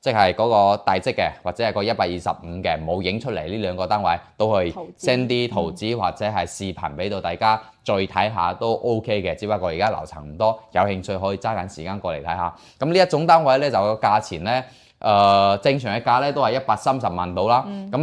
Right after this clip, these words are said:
Speaker 1: 呢一度呢，十樓到二十樓呢，而家有做返最終嘅特價。咁啊，價錢呢，
Speaker 2: 哇。
Speaker 1: 就變成咗一萬一千幾就可以買得到㗎啦。
Speaker 2: 咁好平啊。
Speaker 1: 咁就平好多啦。
Speaker 2: 嗯。
Speaker 1: 咁啊，一萬一千幾總價就大概係兩百一十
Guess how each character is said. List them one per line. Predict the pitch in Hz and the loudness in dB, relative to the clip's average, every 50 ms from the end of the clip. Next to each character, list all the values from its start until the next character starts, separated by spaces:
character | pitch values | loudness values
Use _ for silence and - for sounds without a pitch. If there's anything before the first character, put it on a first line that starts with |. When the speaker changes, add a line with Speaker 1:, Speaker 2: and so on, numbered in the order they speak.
| 170 | 2
Speaker 1:
呢 | 180 190 196 196 196 | 4 4 4 4 4
一 | 175 180 170 160 - - | 4 2 2 2 4 4
度 | 123 113 117 | 4 4 6
呢， | 135 143 151 | 4 4 2
十 | - - | 2 0
樓 | 110 85 104 113 135 135 | 0 2 4 4 4 4
到 | 127 117 | 2 0
二 | 117 107 | 0 0
十 | 101 104 - 107 90 87 | -2 -2 -2 -2 -2 0
樓 | 92 95 107 120 | 2 2 2 2
呢， | 127 | 2
而 | 127 101 82 | 0 0 -4
家 | 82 - 127 127 | -4 -4 -2 0
有 | 104 95 98 | 0 0 0
做 | - - 92 92 | 0 -2 -2 -2
返 | 92 - 135 131 127 131 127 - _ _ _ | 0 0 2 2 2 0 -4 -12 _ _ _
最 | - 127 113 113 113 | 0 2 2 4 2
終 | 107 - 135 131 131 | 0 0 -2 -2 -2
嘅 | 104 98 | -4 -4
特 | - 90 90 - - - | -4 -6 -6 -6 -2 0
價。 | 104 92 92 90 - - _ _ _ | 2 2 2 2 -2 -8 _ _ _
咁 | - 127 131 | -4 -2 0
啊， | 110 98 | 0 0
價 | - 110 110 107 | 2 2 2 2
錢 | - 98 87 | 0 -4 -6
呢， | 92 | -6
Speaker 2:
哇。 | 113 117 | -4 -4
Speaker 1:
就 | 107 92 | -4 -4
變 | 85 110 110 107 | -4 -4 -6 -6
成 | 95 90 82 78 | -6 -8 -8 -6
咗 | 104 104 117 | -4 -4 -2
一 | 120 131 | -2 -4
萬 | 123 104 95 90 95 104 | -4 -4 -2 -2 -2 -4
一 | 123 127 - | -4 -6 -8
千 | - - 151 139 135 135 | -8 -6 -6 -4 -4 -4
幾 | - 107 104 110 | -4 -2 -2 -2
就 | 107 - 82 80 | -2 -2 -2 -2
可 | - 92 104 | 0 -2 -2
以 | 104 | -2
買 | 95 90 87 92 | -2 -4 -2 -2
得 | 107 107 110 - | -2 -2 -2 -2
到 | - 85 | -4 -4
㗎 | 82 98 101 98 | -2 -2 0 2
啦。 | 95 92 | 2 2
Speaker 2:
咁 | 92 | 2
好 | 190 | 2
平 | 196 - 202 - - - | -2 -10 -14 -16 -16 -18
啊。 | - 208 - | -18 -6 -4
Speaker 1:
咁 | 107 117 123 | -4 0 2
就 | 117 101 | 2 2
平 | - - 90 80 | 2 2 -2 -4
好 | 76 90 104 | -2 -2 -2
多 | 110 123 123 131 | 0 2 2 2
啦。 | 135 - 104 | 2 0 -2
Speaker 2:
嗯。 | 101 95 101 - - | -6 -10 -14 -10 -4
Speaker 1:
咁 | 151 151 | 0 4
啊， | 147 156 160 | 4 4 4
一 | 151 127 | 4 2
萬 | 120 120 131 | 0 0 0
一 | 147 | -2
千 | 143 - - 170 160 160 147 | -4 -4 -4 -4 -4 -2 -2
幾 | 120 110 120 | 0 -2 0
總 | 117 - 117 127 135 | 0 -2 -4 -2 0
價 | - 104 101 | 2 2 4
就 | 92 98 95 92 | 4 4 2 2
大 | 98 95 95 | 2 2 2
概 | |
係 | 92 107 107 101 95 92 | 0 0 0 0 0 0
兩 | 90 90 90 101 101 | 0 0 -2 0 2
百 | 107 104 104 | 2 2 2
一 | 110 120 | 2 0
十 | 120 - - - - | -2 -4 -6 -4 -2